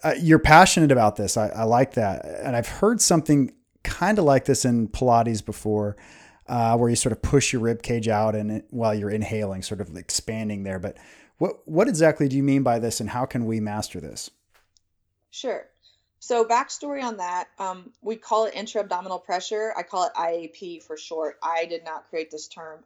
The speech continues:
Speaker 2: I actually, um, there's a whole backstory to this, but I learned this through, it's called D N S, Dynamic Neuromuscular Stability.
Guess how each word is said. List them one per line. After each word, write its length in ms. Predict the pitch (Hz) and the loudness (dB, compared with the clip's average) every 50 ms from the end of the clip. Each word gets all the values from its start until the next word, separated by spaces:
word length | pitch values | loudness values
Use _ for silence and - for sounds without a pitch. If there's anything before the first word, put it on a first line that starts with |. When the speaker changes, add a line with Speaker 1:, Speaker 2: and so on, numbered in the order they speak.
| _ - | _ -8
Speaker 2:
I 340 | 165 175 175 175 190 196 - | -4 -4 -2 -2 -4 -6 -4
actually, 600 | - 180 185 - - - 226 202 196 202 196 196 - | -4 -4 -4 -6 -8 -12 -10 -8 -8 -8 -8 -10 -10
um, 240 | - 175 170 170 165 160 156 160 _ _ _ _ _ _ | -10 -10 -10 -12 -14 -18 -20 -20 _ _ _ _ _ _
there's 160 | - 196 214 202 | -8 -6 -6 -6
a 40 | |
whole 240 | 190 - 240 220 220 214 | -8 -2 0 0 0 2
backstory 440 | 190 170 170 - - - 175 160 156 | 2 0 0 -2 -6 -8 -8 -6 -6
to 60 | 156 | -6
this, 200 | 165 165 170 - - | -8 -10 -12 -8 -6
but 120 | - - - | -6 -4 -2
I 640 | - 185 185 190 196 202 208 214 226 240 247 247 - _ _ _ _ _ _ _ | 0 0 0 0 0 -2 -2 -2 -2 -4 -6 -10 -16 _ _ _ _ _ _ _
learned 500 | - 226 214 220 220 226 226 226 226 208 | -10 -4 -2 -2 -2 0 -2 -2 -4 -2
this 340 | 180 190 185 175 180 - - _ - | -2 -2 -2 -2 -4 -8 -14 _ -14
through, 580 | 196 190 196 190 190 185 185 185 185 185 - - _ _ _ _ _ _ _ | -10 -8 -6 -6 -6 -6 -6 -6 -8 -8 -10 -12 _ _ _ _ _ _ _
it's 100 | - - | -16 -6
called 240 | - 208 196 190 | -4 -4 -4 -4
D 140 | 180 202 196 | -6 -10 -8
N 120 | 190 185 175 | -8 -8 -6
S, 260 | 160 131 - - - | -8 -8 -8 -10 -10
Dynamic 500 | - 175 170 175 180 180 190 180 - - | -10 -10 -8 -8 -10 -10 -10 -10 -12 -12
Neuromuscular 640 | 190 185 180 175 170 160 - - - 165 160 156 156 | -12 -12 -10 -8 -10 -10 -10 -10 -10 -8 -8 -8 -10
Stability. 720 | - - - 165 - 151 123 117 113 - 76 67 - | -12 -12 -14 -10 -8 -6 -8 -8 -10 -12 -16 -20 -20